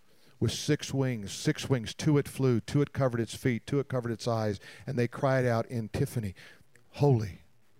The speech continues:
holy, holy." Throughout all of heaven, their job is to cry, "Holy, holy, holy." Twenty-four hours a day, it's all they do. "Holy,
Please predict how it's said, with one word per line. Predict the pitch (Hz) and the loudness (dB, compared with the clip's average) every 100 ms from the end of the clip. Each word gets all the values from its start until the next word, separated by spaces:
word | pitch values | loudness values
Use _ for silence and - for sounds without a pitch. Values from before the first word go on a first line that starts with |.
| - - - | -20 -20 0
holy, | 139 139 107 90 - - - - - - - - | 6 6 6 0 -10 -20 -20 -20 -20 -20 -20 -14
holy." | - 127 113 82 - - - - - - - _ - - - - - - - | 0 4 4 2 -10 -16 -20 -20 -20 -20 -20 _ -20 -20 -20 -20 -20 -18 0
Throughout | 127 151 151 | 4 8 8
all | 165 | 8
of | 156 | 8
heaven, | 147 170 127 90 87 - - - - | 6 6 4 -2 -16 -20 -20 -20 -2
their | - 156 | 4 6
job | 160 170 156 | 8 8 8
is | 131 | 4
to | - | 0
cry, | - 131 123 | 2 4 4
"Holy, | 90 131 165 135 92 82 - - - - - - | 4 8 8 8 2 -6 -18 -20 -20 -20 -20 2
holy, | 160 160 127 92 80 82 - - - - - | 8 10 8 4 -2 -14 -20 -20 -20 -20 -6
holy." | - 147 120 101 | 4 6 6 2
Twenty-four | - 202 208 202 | 4 6 8 10
hours | 180 165 | 10 10
a | 170 | 10
day, | 170 143 90 - _ - - | 10 8 4 -4 _ -20 2
it's | 165 | 10
all | 175 | 10
they | 180 | 10
do. | 160 156 | 8 6
"Holy, | 98 175 196 139 98 85 | 8 10 10 10 4 -4